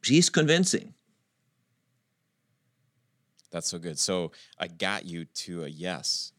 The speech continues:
Speaker 2: Um, that, that's amazing.
Speaker 1: Well,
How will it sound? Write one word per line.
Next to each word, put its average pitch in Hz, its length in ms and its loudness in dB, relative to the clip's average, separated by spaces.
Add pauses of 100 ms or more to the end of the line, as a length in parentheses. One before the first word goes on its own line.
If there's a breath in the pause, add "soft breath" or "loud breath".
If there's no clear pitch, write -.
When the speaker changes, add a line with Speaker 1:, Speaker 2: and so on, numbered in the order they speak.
(160)
Speaker 2:
Um, 76 320 -12
that, 82 240 -10
that's - 220 -14
amazing. 76 480 -12 (2000)
Speaker 1:
Well, 113 200 8